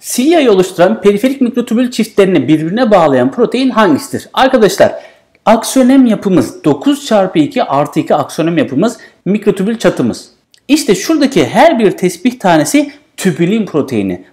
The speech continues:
Bunların ikisi alfa ve beta tübülinler. Alfa, beta, alfa, beta.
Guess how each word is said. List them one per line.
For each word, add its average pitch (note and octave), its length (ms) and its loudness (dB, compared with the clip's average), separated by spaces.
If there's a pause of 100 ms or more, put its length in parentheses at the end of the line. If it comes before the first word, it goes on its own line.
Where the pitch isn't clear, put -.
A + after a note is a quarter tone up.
Bunların C#4 400 2
ikisi A3+ 520 -2 (220)
alfa B3+ 400 4
ve A#3 140 4
beta F#3 240 2
tübülinler. B2 580 0 (260)
Alfa, G#3 400 4
beta, D#3 320 0
alfa, F#3+ 340 2
beta. E3+ 320 0